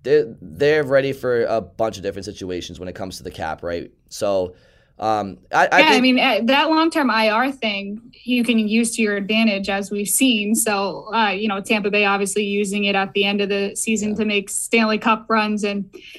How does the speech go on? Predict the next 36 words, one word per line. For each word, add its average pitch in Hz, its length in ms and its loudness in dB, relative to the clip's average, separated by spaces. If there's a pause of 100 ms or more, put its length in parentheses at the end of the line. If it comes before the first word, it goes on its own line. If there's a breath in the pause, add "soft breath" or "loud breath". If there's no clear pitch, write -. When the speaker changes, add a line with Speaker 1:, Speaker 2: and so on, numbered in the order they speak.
(120)
Speaker 2:
you 277 80 2
know, 311 80 6
they're 330 140 4
not 320 160 6
in 277 100 4
a 247 60 0
position 240 400 0
to 214 80 2
do 208 180 -4
that 208 260 0
'cause 202 440 -6
none 220 240 4
of 214 60 2
these 208 140 0
guys 202 260 0
are 202 80 -2
gonna 196 180 -6
be 196 180 -2
out 196 320 0 (640)
until 208 220 -4
the 202 60 -2
end 214 100 -2
of 196 60 -8
the - 60 -6
season 220 300 2
'cause 208 140 0
these 220 160 4
are 208 100 0
injuries 208 440 0
that 202 140 -2
are 190 340 -4
coming 208 260 -2
into 214 200 0
the 220 80 0
season. 226 320 0
But 208 300 -2